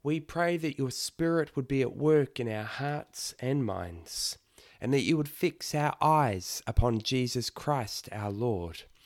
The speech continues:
and teach us to trust in his unfailing love for us. Let us join in praying for the coming kingdom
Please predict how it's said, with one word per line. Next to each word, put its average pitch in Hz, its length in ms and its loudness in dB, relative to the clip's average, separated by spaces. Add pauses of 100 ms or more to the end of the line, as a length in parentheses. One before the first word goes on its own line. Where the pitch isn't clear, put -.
(280)
and 131 220 -2
teach - 460 -2
us 180 220 2
to - 160 -4
trust - 840 -6
in 110 140 -4
his 135 500 -2
unfailing 139 1120 2
love 107 580 -6 (240)
for - 460 -6
us. - 480 -8 (1080)
Let 147 140 6
us - 200 -2 (100)
join 139 340 4
in 127 180 2
praying 127 460 -2
for 123 120 -10
the 113 80 -2
coming 123 540 -2
kingdom 95 600 -2